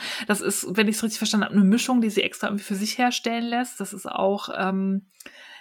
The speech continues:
für Socken geeignet. Das ist eine Mischung aus, ähm, Merino und Nylon.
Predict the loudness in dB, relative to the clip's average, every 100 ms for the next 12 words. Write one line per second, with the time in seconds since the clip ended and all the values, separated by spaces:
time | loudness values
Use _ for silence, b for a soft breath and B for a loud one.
0 | B -14 0 2 4 4 4 4 8 8
1 | 6 0 0 -2 -2 -2 2 2 4 4
2 | 4 0 4 6 8 6 2 -2 0 2
3 | 4 6 6 6 8 6 6 2 _ 4
4 | 6 6 4 0 -4 -4 0 0 -2 -6